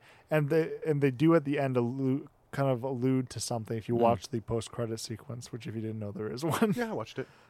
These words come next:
Speaker 1: Um,
Speaker 3: I, I think that's supposed to be Hopper in,
Speaker 2: Yeah,
Speaker 3: in
Speaker 2: it's
Speaker 3: the
Speaker 2: supposed to be
Speaker 1: That's
Speaker 2: Hopper.
Speaker 1: what everyone's thinking,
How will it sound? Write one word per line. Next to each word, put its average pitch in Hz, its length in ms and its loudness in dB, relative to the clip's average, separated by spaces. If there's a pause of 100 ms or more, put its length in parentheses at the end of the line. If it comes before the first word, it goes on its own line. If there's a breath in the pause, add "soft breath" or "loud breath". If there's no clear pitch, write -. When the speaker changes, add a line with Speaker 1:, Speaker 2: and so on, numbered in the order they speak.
(160 soft breath)
Speaker 1:
Um, 117 500 4
Speaker 3:
I, 175 180 8 (120)
I 151 140 8
think 220 180 -2
that's 127 160 -4
supposed 120 220 -6
to - 60 -20
be 110 60 -8
Hopper 110 500 -2
in, 101 240 -8
Speaker 2:
Yeah, 139 220 10
Speaker 3:
in 123 40 8
Speaker 2:
it's 110 80 4
Speaker 3:
the - 40 -4
Speaker 2:
supposed 131 220 4
to 113 40 0
be 104 60 2
Speaker 1:
That's 185 240 8
Speaker 2:
Hopper. 254 100 2
Speaker 1:
what 208 80 2
everyone's 190 460 6
thinking, 143 520 0